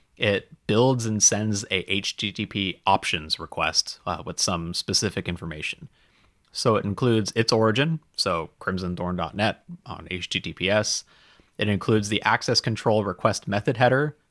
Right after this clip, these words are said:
uh, with the request method that it wants to use in the actual request, like posts. Um, and it sends in access control request headers with the headers it wants to include, like auth zero client or content type, for example.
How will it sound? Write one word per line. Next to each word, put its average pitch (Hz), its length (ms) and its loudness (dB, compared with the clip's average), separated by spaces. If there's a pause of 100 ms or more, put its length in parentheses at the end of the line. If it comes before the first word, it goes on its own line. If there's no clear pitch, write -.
(160)
uh, 90 220 0
with 95 140 -6
the - 80 -4
request 110 420 0
method 113 320 -2
that 107 120 -2
it 90 120 -6
wants 95 240 -2
to 120 100 -2
use 113 340 2
in 98 80 -4
the 92 180 -4
actual 120 400 -2
request, 147 440 2
like - 220 -10
posts. - 420 -2 (640)
Um, 101 300 4
and 101 80 0
it 101 80 -4
sends 104 240 0
in 101 100 0
access 107 380 0
control 107 640 0
request 104 420 0
headers 123 500 2 (100)
with 107 120 -4
the 110 120 -2
headers 110 360 2
it - 60 -8
wants 90 200 -4
to 85 120 -6
include, 82 380 -10
like 82 300 -8
auth 98 200 2
zero 95 360 0
client 98 540 0
or 82 300 -6 (340)
content 95 460 -2
type, 90 260 -2
for 87 160 -4
example. 82 540 -10